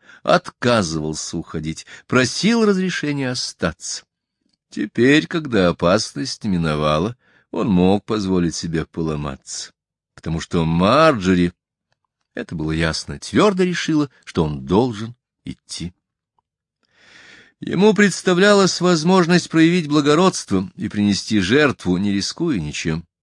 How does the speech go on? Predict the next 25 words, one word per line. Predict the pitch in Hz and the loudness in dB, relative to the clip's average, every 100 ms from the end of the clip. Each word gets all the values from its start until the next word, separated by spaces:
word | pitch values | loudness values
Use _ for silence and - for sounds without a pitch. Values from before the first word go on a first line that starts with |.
| _ _ _ | _ _ _
Какая | 82 82 78 | -8 -4 -4
гнусная | 80 90 180 - - 143 | -2 -2 -2 -6 -10 -12
комедия. | 139 120 107 95 90 92 _ _ _ _ _ _ _ _ - | -10 -6 -2 -2 -4 -8 _ _ _ _ _ _ _ _ -14
Но | - 78 | -6 -2
он | 82 87 | 0 0
играл | 85 101 113 78 | 2 2 2 0
ее. | 76 78 - _ _ _ _ _ _ _ _ _ _ _ | -4 -8 -14 _ _ _ _ _ _ _ _ _ _ _
В | - | -4
конце | 95 98 - 208 | -2 -2 0 0
концов, | - 90 85 - 85 - - _ _ _ _ - | 0 -2 -2 -2 -2 -4 -18 _ _ _ _ -6
он | 202 | -4
согласился | 208 185 120 98 - 104 95 - 95 | -2 0 2 2 0 0 0 -2 0
уйти, | 98 92 - - 92 92 95 - | 2 0 -4 -2 2 2 0 -10
как | 85 | -10
будто | 82 - | -8 -4
этим | 82 87 78 | -2 -2 -2
делал | 80 104 117 | 0 0 0
ей | 80 80 107 | 0 0 0
одолжение. | 95 78 73 76 78 76 76 78 - _ _ _ _ _ _ _ _ _ _ - | -2 -4 -4 -4 -2 -2 -4 -8 -12 _ _ _ _ _ _ _ _ _ _ -6
Марджори | 87 98 95 90 82 87 | 0 2 2 2 0 0
надела | 85 85 78 85 | 0 -2 0 0
ему | 85 82 | 0 0
на | 82 | -4
шею | - 85 82 | -4 -4 -4
кашне, | 85 78 - 80 85 98 101 | -4 -6 -6 -4 -2 -2 -4